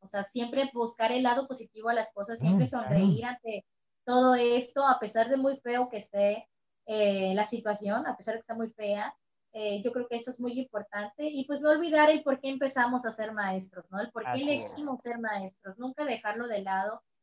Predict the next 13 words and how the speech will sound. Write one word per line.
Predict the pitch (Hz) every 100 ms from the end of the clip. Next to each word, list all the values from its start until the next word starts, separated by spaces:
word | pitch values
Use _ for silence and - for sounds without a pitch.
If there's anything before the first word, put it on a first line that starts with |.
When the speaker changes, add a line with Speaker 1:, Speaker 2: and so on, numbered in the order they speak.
| _
Speaker 1:
siempre | - 240 240 269
recordar, | 240 220 202 202 220
y | 269
hasta | 240 233
incluso | 240 285 302 381 381
podemos | 302 277 294 277
recordar | 254 233 214 226
y | 269
ver | 247 240
nuestras | 254 233 214 -
fotos | 214 240 240
de | -
cuando | 196 185 185